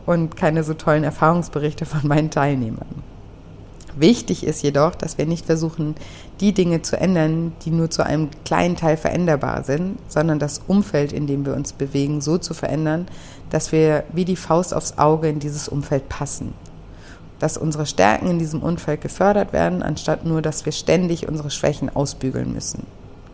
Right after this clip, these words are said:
Damit du besser verstehst, was deine schwer veränderbaren Persönlichkeitsanteile sind, werde ich dir in der nächsten Folge das Ocean-Modell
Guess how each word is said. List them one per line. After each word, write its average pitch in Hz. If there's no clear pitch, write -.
Damit 185
du -
besser 175
verstehst, 226
was 175
deine 160
schwer 165
veränderbaren 165
Persönlichkeitsanteile 156
sind, 202
werde 160
ich 156
dir 147
in 151
der 151
nächsten 165
Folge 151
das -
Ocean-Modell 170